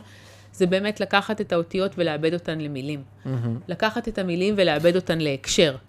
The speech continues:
Speaker 1: לקחת את אותו הקשר ולדמיין אותו. כי כשאתה קורא ספר, אתה מדמיין את הגיבורים ואתה מדמיין את ההתרחשות, ויש לך תיאור שלם. ואם אני אקרא ספר ואתה תקרא ספר, כל אחד ייקח את זה למקום אחר.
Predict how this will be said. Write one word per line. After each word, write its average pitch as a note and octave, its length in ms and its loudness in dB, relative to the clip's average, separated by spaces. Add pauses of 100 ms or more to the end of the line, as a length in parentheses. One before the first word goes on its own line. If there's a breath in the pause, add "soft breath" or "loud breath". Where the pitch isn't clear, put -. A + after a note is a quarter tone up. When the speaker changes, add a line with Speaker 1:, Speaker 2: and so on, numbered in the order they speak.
(360 loud breath)
Speaker 1:
לקחת A#3 500 0
את F#3+ 140 -4
אותו F3+ 240 -2
הקשר A3+ 540 4 (300 loud breath)
ולדמיין G3+ 640 6
אותו. D#3 260 -6 (120)
כי G#3 100 -6
כשאתה G3+ 340 0 (100)
קורא B3 200 4
ספר, B3 420 -2
אתה G#3 140 -2
מדמיין E3+ 400 0
את F3+ 100 -4
הגיבורים F3 520 -2
ואתה G3+ 200 -2
מדמיין D#3+ 360 -2
את F3+ 60 -8
ההתרחשות, E3+ 680 -6
ויש F3+ 240 -4
לך F#3+ 140 -8
תיאור G3+ 400 -2
שלם. F#3+ 400 0 (340 loud breath)
ואם C#4 180 6
אני C#4+ 180 4
אקרא A#3 220 2
ספר A3+ 380 0
ואתה F3+ 240 0
תקרא F#3 300 -2
ספר, B3+ 340 -4
כל B3 220 0
אחד A#3 280 2
ייקח G#3 280 -4
את F#3 80 0
זה E3+ 80 -2
למקום D3+ 420 -4
אחר. C#3 280 -4